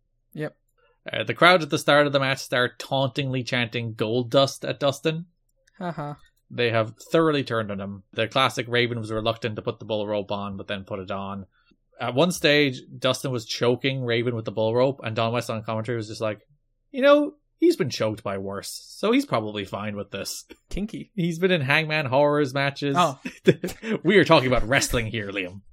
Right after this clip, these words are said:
Speaker 1: <laughs> I mean, I believe it both ways. <laughs>
Speaker 2: I'm perfectly sure that he has also been choked in other capacities, but we are strictly speaking about wrestling.
Speaker 1: Put it on pay-per-view, we'll see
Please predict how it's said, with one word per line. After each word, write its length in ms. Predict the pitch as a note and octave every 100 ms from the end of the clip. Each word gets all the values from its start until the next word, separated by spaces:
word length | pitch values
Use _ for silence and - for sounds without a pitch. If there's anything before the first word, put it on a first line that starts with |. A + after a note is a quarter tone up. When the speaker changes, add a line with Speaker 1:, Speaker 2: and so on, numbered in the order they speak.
| - -
Speaker 1:
<laughs> 260 | A3+ A3 - - _ _ - -
I 80 | F#3+
mean, 140 | G3+ G#3
I 80 |
believe 340 | G3+ F3 F#3 F3+
it 80 | D3+
both 200 | D#3+ D#3
ways. 440 | D#3+ E3 C#3+ A3+ -
<laughs> 60 | - _ -
Speaker 2:
I'm 220 | C#3+ A#2 -
perfectly 440 | - F#3+ E3+ E3
sure 380 | C#3 E3 D#3 C3+
that 140 | A#2 A2+
he 120 | B2
has 120 | A#2+
also 320 | C#3+ D3+ D3+
been 160 | C3 A#2+
choked 340 | - C3 B2+
in 220 | - C3+ -
other 320 | E3 E3 D3
capacities, 800 | - A#2+ A#2 - G#2+ F#2 F#2+ - _ -
but 160 | D3 C#3+
we 160 | E3
are 80 | D3+
strictly 460 | - - A3+ - F#3+
speaking 400 | - D#3 D3+ C3+
about 180 | B2+
wrestling. 380 | B2 A#2 - F#2+ - _
Speaker 1:
Put 140 | F3+
it 40 | F3+
on 100 | D3+
pay-per-view, 420 | F3 F3 C#3+ C#3
we'll 60 | C3+
see 180 | E3+